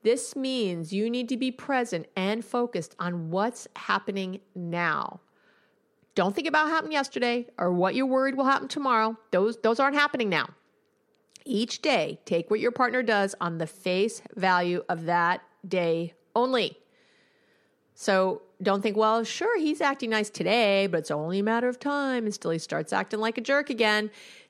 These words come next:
This type of thinking only sets your partner up to not even try. Now,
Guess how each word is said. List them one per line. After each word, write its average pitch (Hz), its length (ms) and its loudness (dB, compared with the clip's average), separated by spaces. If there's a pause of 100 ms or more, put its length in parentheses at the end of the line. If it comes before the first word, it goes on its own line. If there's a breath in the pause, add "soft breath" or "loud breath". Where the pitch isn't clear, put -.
This 214 400 0
type 269 240 -2
of 277 100 -4
thinking 214 500 -4
only 190 280 -2
sets 202 280 -6
your 214 60 -4
partner 208 560 -4
up 180 280 -2
to - 100 -10
not 180 440 0 (200)
even 208 540 0
try. 277 960 0 (1300 soft breath)
Now, 269 260 2